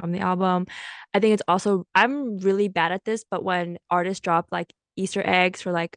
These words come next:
upcoming music videos or the ne-, what the next single is gonna be, I think that's so fun. And fans who have, like, the time and patience to figure that out,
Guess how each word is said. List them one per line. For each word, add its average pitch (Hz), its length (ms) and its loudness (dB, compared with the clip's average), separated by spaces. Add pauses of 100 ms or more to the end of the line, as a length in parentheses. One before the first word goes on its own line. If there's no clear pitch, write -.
(120)
upcoming 175 800 0
music 196 240 -2
videos 185 800 2
or 165 320 -2
the 170 80 -2
ne-, 165 200 -2
what 180 160 -4
the 180 60 -6
next 180 240 -6
single 190 180 -4
is 185 60 -6
gonna 190 160 -2
be, 185 80 0
I 190 80 2
think 202 140 0
that's 196 260 0
so 175 220 0
fun. 180 340 -2 (320)
And 190 160 0
fans 190 340 2
who 233 80 2
have, 185 200 0
like, 190 100 -2
the 185 80 -6
time 180 200 -4
and 175 100 -4
patience 185 400 -2
to 190 120 -8
figure 170 220 0
that 175 140 2
out, 175 380 2